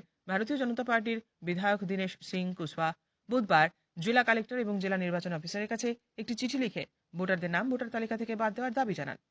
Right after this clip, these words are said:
পাঠান অভিযোগ করেছেন, চিঠিটি লেখার পর বুথ লেভেল অফিসার এবং নির্বাচন রেজিস্ট্রেশন অফিসার উল্লেখযোগ্যভাবে প্রভাবিত হয়েছেন। জেলা কালেক্টরকে লেখা তার চিঠিতে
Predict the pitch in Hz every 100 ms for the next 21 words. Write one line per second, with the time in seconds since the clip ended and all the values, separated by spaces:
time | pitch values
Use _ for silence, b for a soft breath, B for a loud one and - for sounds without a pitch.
0 | _ _ _ _ - 190 202 165 165 156
1 | 180 220 202 190 - _ _ - 262 285
2 | 269 240 226 226 226 269 240 190 208 196
3 | 185 170 185 226 247 180 175 175 170 175
4 | 180 - _ _ - 185 214 269 302 294
5 | 285 254 254 254 247 226 220 196 175 160
6 | 165 196 220 190 156 147 147 139 170 156
7 | _ _ _ _ _ _ 165 226 269 262
8 | 247 233 233 240 202 220 226 190 196 202
9 | 220